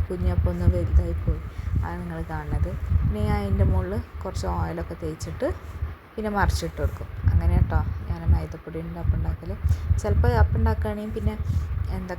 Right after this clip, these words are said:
കറി ചിലപ്പോൾ ചില ദിവസം കറിയൊന്നും ഉണ്ടാക്കില്ല, അങ്ങനെ തിന്നും. എന്നിട്ട് ഞാൻ പിന്നെ ദോശയൊക്കെ ഉണ്ടാക്കി വെച്ചിട്ട് നമ്മൾ ചെടിയൊക്കെ കാണിച്ചു തരാം. ഇത് ഞങ്ങൾ ഇപ്പോൾ അടുത്ത് വാങ്ങിയ ചെടികളാണ് കേട്ടോ. രണ്ട് റോസ്,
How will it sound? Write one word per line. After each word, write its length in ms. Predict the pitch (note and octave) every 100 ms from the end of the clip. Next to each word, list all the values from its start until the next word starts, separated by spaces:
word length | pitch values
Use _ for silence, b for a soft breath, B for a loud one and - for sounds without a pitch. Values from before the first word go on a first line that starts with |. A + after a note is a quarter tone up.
| F#3+
കറി 160 | F#3+ -
ചിലപ്പോൾ 280 | G3 F#3+ F#3
ചില 80 | G#3 G3+
ദിവസം 200 | G#3 G3+ G3
കറിയൊന്നും 260 | F3 F3
ഉണ്ടാക്കില്ല, 380 | E3 D3+ D3 C#3 C#3 -
അങ്ങനെ 220 | F3+ F3+ F3 E3
തിന്നും. 260 | D3 - - - - - - - - - - -
എന്നിട്ട് 240 | G3 G3 G#3 G3+
ഞാൻ 80 | G3+
പിന്നെ 160 | G3 F#3+
ദോശയൊക്കെ 360 | F#3 E3+ - F3
ഉണ്ടാക്കി 260 | E3 E3 -
വെച്ചിട്ട് 320 | D#3 - - D#3 - B B - F3+
നമ്മൾ 180 | F3 E3+ E3+
ചെടിയൊക്കെ 340 | F3+ E3+ E3 E3
കാണിച്ചു 260 | D#3+ D#3 -
തരാം. 160 | E3+ -
ഇത് 100 | - F#3+
ഞങ്ങൾ 160 | F#3 F3+
ഇപ്പോൾ 120 | F3+ F3+
അടുത്ത് 240 | F3+ F3+ F3+
വാങ്ങിയ 220 | E3+ F3 -
ചെടികളാണ് 440 | D#3 D#3 D3+ D3+
കേട്ടോ. 80 | D#3 E3
രണ്ട് 200 | D#3 E3 E3
റോസ്, 380 | D#3 D#3+ -